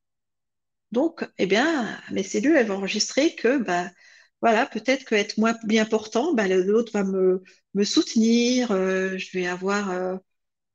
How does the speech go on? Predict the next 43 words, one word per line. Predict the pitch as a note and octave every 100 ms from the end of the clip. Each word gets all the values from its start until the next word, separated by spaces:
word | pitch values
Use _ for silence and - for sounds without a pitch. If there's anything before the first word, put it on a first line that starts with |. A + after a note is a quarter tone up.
| F3+
euh, | F3 F#3
de | B3+
l'aide | C4 G#3 A#3 B3 G3+
de | F#3
l'extérieur, | G3 G3 - B3+ A3 A3
et | F#3+
cetera, | - G#3 G#3 G#3+ G#3+
et |
cetera, | - C4 - D4 A3+ A3+
voilà. | A3+ F#3 G#3+
Mais, | G#3 G#3 C#4+ A#3+
ben, | G3+
ça | G3+ G3
nous | G3
maintient | F#3+ G3 A3
toujours | A3 G#3+ A3+ C#4
dans | A3
une | G3+ G3+
forme | A3 A3
de | G3
dépendance | F#3+ G#3 G#3 G3 G3+ -
à | G#3
l'autre. | F#3+ A#3+ - _ _ _ _ _ _ _ _ _ -
Et, | A#3+ C4+ C4 G3+
euh, | F#3+ F#3+ G3 F#3+ - -
l'exigence | A3 G#3 A3 C4+ D#4 D#4+
de | G#3
notre | F#3+ G3 G3
divinité | G3 G#3 G#3+ G3+ - C4+ D4 B3+
veut | G#3+ D4+ -
que | -
nous | F#3+ F#3
retrouvions | F#3 G3 - F#3 A3 C4+
notre | F#3+ F#3+ -
autonomie. | G3 G#3+ G3 F#3+ B3+ D#4
C'est | - -
à-, | F3+ F#3 -
ça | -
veut | F#3+
dire | A3 D4
que | G3+
nous | F#3 F3+
avons | F3